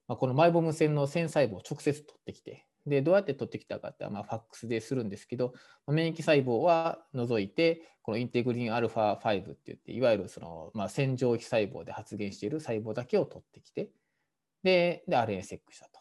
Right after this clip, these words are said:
もちろん免疫細胞もマイボーム腺の中にはいたりとかするので、そんなんを入れてしまうと、ちょっ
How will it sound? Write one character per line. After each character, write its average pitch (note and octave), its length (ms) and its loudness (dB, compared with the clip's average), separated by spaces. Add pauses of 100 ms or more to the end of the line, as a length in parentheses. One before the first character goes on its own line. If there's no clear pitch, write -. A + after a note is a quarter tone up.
も D#3 100 -4
ち A3+ 80 0
ろ F3+ 100 4
ん B2+ 40 0
免 F#3+ 180 4
疫 - 20 -8
細 F#3+ 180 6
胞 A2+ 140 0
も F#2 100 -6
マ A2 140 -2
イ - 20 -2
ボ A#2+ 80 -2
ー - 20 -2
ム A#2 80 -4
腺 A#2 120 -2
の G2 80 -6
中 - 140 -14
に - 60 -14
は F2+ 60 -16
い G#2+ 80 -10
た F#2 100 -6
り - 60 -10
と - 100 -20
か - 120 -20
す - 80 -20
る G2 60 -12
の F2+ 100 -14
で、 G2+ 60 -14
そ D3+ 140 -6
ん C#3 60 -2
な G#2 80 -4
ん F2 80 -10
を - 120 -18
入 A2 100 -6
れ G#2 60 -10
て G2 100 -8
し - 160 -14
ま F#2 120 -12
う F#2 60 -16
と、 F#2+ 220 -10
ち - 60 -20
ょ - 40 -20
っ - 0 -